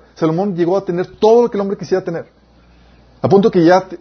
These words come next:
quiso, al punto de tener todo y, y cosas que no tienen sentido en la vida. Entonces, bueno. Pero mientras que el hombre tenga la esperanza de que, ah, esto tal vez no me satisfizo, pero si consigo esto otro,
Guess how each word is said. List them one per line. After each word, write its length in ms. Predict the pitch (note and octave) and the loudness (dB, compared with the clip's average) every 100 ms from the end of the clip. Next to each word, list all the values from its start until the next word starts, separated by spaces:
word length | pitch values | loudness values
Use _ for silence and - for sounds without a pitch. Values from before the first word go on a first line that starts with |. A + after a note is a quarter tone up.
| - | -18
quiso, 220 | D3 - | -14 -8
al 160 | D3 C#3 | -6 -6
punto 260 | E3 E3 F#3 | -6 -4 -2
de 60 | |
tener 320 | E3 D3+ D3 - | 0 -2 -4 -2
todo 340 | D3+ E3+ - - | 2 2 0 -8
y, 240 | C3+ C3 - | -8 -8 -12
y 80 | |
cosas 240 | G#2+ C3+ C3+ | -12 -12 -12
que 120 | C#3+ | -14
no 300 | C#3+ _ A#2+ | -16 _ -10
tienen 160 | B2+ G#2+ | -6 -4
sentido 200 | G2+ G#2+ | -2 0
en 40 | |
la 60 | F#2+ | 0
vida. 240 | F2 - - - - - - - _ _ - - - - | -4 -10 -20 -20 -20 -20 -20 -20 _ _ -20 -20 -20 -6
Entonces, 220 | A#2+ G2 | -4 -4
bueno. 180 | G2+ E2 - - - _ - - - - - - - - | -8 -12 -20 -20 -20 _ -20 -20 -20 -20 -20 -20 -8 2
Pero 120 | D3+ | 4
mientras 240 | D#3+ F#3+ | 4 2
que 80 | F#3 | 2
el 60 | F#3 | 2
hombre 200 | A3 B3+ | 2 -2
tenga 280 | - G#3+ A#3 | -2 -2 -2
la 60 | |
esperanza 360 | G#3 - F3 F3+ | -4 -6 -4 -4
de 40 | |
que, 100 | - - | -4 -4
ah, 240 | E3+ - _ _ _ - | -4 -4 _ _ _ -16
esto 160 | - | -6
tal 120 | F3+ F#3 | 2 2
vez 100 | F#3 | 2
no 80 | |
me 100 | F#3 | 0
satisfizo, 440 | F3 E3 D3 C#3+ - | -4 -4 -4 -4 -4
pero 200 | C#3+ A#2 | -4 -4
si 140 | - C#3+ | -6 -6
consigo 520 | - C3+ D3+ E3 G3+ | -6 -2 2 2 2
esto 360 | A#3+ A#3+ G#3 B3 A#3 | 4 2 2 4 4
otro, 440 | A#3+ A#3+ A#3+ | 4 2 0